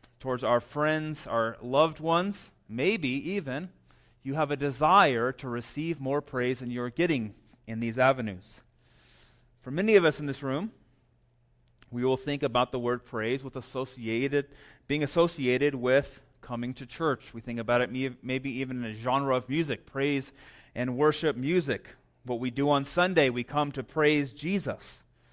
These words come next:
And I want to start with the idea, the notion that praising something is intrinsic.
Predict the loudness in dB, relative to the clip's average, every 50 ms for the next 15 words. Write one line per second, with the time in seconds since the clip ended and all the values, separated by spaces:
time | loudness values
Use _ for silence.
0 | _ _ _ _ _ _ _ -8 0 0 2 2 4 2 0 -2 0 4 6 6
1 | 6 6 4 0 2 4 4 4 4 2 -2 -4 -2 2 4 4 4 4 2 0
2 | -4 -2 0 0 0 0 -2 -6 -8 -8 -6 -6 -8 -8 -10 _ _ _ _ _
3 | _ _ _ _ _ -2 -2 -2 -2 -8 -20 -20 -8 -2 2 6 6 6 4 4
4 | -2 -4 -4 -4 -4 -4 -6 -8 -12 -14 _ _ _ _ _ _ _ _ -16 -14
5 | -8 4 6 6 6 6 4 -4 -6 -6 -6 -6 -6 -10 -12 _ _ -20 _ -4
6 | -2 -2 -2 0 -2 -2 -2 -2 -4 -6 -6 -4 -2 -2 0 -2 -2 -2 -4 -4
7 | -4 -6 -18 -20 -20 _